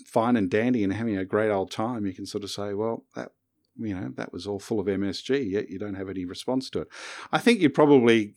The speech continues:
there'd be some ethical issues here. It wouldn't get past any ethical committee in a, um, uh, you know, a university research study, I would imagine.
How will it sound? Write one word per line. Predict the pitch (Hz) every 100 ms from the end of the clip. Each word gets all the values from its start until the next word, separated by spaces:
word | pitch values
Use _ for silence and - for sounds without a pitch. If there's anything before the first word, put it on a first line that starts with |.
| -
there'd | 139 123
be | 131 110
some | - 131
ethical | 123 123 - 104
issues | 113 - 101 90
here. | - 101
It | 107
wouldn't | 135 143
get | 117 -
past | 104 101
any | 101 101
ethical | 107 104 101 92
committee | - 101 107 113 95 90
in | 92
a, | 90 87 90
um, | 87 90 _ - - - - 92
uh, | 101 95 90 98
you | 101
know, | 87 90 95 -
a | 104
university | 95 107 95 101 - 98
research | 90 98 107 92 -
study, | - 98 90
I | 85
would | 87
imagine. | 80 90 95 85